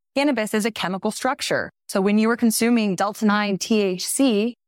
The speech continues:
it is what is looked like on the left. And so structurally, to turn it into T H C P, it just has two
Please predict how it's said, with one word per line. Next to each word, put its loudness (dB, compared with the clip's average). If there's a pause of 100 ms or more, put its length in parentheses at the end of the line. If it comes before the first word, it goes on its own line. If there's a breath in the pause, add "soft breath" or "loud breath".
it 2
is -2
what 0
is -2
looked -2
like -2
on 0
the 0
left. -4
And 0
so 0
structurally, -2
to -2
turn 2
it 2
into 2
T 0
H 0
C 0
P, 0 (180)
it -2
just -4
has -6
two 2